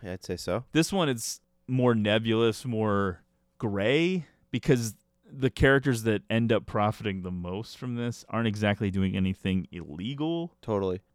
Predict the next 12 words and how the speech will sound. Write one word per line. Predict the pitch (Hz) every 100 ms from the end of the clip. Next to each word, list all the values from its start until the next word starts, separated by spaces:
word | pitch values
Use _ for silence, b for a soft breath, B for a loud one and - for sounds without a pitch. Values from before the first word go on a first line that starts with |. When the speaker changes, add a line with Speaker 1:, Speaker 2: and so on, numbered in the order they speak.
| _ -
Speaker 2:
And | 120
there | 117 113 104 _ _
doesn't | - 123 120 113
seem | - 117
to | 110
be | 107 107
any | 107
way | 101 101 101
for | -
them | 101 101 98
to | 113
have | 95 92 87 -